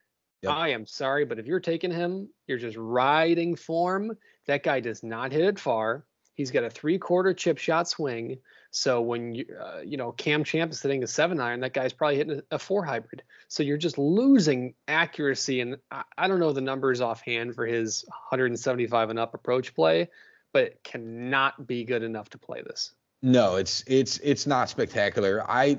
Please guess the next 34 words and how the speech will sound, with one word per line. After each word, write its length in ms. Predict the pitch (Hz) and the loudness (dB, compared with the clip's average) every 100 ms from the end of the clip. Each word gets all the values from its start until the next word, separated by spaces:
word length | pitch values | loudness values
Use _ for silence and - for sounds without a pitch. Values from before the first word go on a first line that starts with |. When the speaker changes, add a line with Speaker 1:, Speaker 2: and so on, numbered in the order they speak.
| - | 2
Speaker 1:
I 120 | 147 | 4
dug 420 | 139 135 127 127 | 4 6 6 6
into 260 | 120 117 120 | 2 0 -2
his 140 | 101 - | -2 -2
driving 400 | 104 98 87 92 | -2 -2 -4 -4
distance, 460 | 87 - 90 87 | -4 -6 -10 -10
and 100 | 92 | -4
he 120 | 107 | 0
was, 300 | 110 90 - - - - _ | 2 2 -2 -12 -20 -20 _
like, 220 | - 101 - | -2 0 4
bottom 340 | 104 101 101 | 4 4 0
third 300 | - 98 85 | 0 0 0
on 160 | 82 82 | -4 -8
tour. 320 | 92 76 73 | -8 -8 -6
And 120 | 175 | -4
Speaker 2:
Hmm. 60 | 127 | 0
Speaker 1:
I 60 | |
was 80 | 147 | 2
like, 180 | 208 - | 2 4
"All 140 | 247 | 6
right, 180 | 185 175 | 8 6
well, 160 | 196 202 | 4 4
that's 200 | 190 190 | 4 4
all 140 | 170 | 2
I 20 | 165 | 2
need 140 | 147 | 0
to 40 | |
know 120 | 135 120 | 2 2
about, 260 | 113 110 117 | 2 -2 -4
about 200 | 113 104 | -4 -4
Chuck 240 | 107 95 | -6 -6
Nasty, 440 | 95 92 90 101 87 | -8 -10 -10 -12 -8
Charlie 320 | 92 92 85 | -6 -4 -4
Hoffman." 420 | 87 85 85 | -4 -4 -10